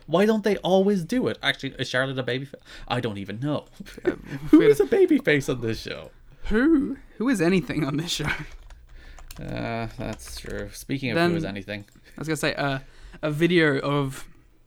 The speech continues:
Speaker 2: William Regal booked a match.
Speaker 1: Yes, he's on an iPad.
Speaker 2: <laughs>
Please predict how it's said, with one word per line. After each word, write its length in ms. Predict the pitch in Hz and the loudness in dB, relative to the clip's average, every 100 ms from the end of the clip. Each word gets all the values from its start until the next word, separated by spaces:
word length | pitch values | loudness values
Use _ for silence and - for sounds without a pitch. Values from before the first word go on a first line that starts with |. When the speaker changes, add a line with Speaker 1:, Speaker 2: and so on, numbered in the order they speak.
| _ - - - - - | _ -20 -20 -20 -16 -2
Speaker 2:
William 320 | 160 143 139 | 2 4 4
Regal 280 | 135 135 135 | 2 0 -2
booked 220 | 131 123 | -4 -8
a 40 | |
match. 360 | 131 123 - - - - - _ _ _ _ | -8 -8 -6 -8 -10 -16 -20 _ _ _ _
Speaker 1:
Yes, 240 | - 113 - | -10 -8 -8
he's 160 | 113 | -4
on 140 | 113 117 | -2 -2
an 60 | |
iPad. 520 | 117 117 110 98 95 | -2 -4 -4 -8 -12
Speaker 2:
<laughs> 60 | - | -14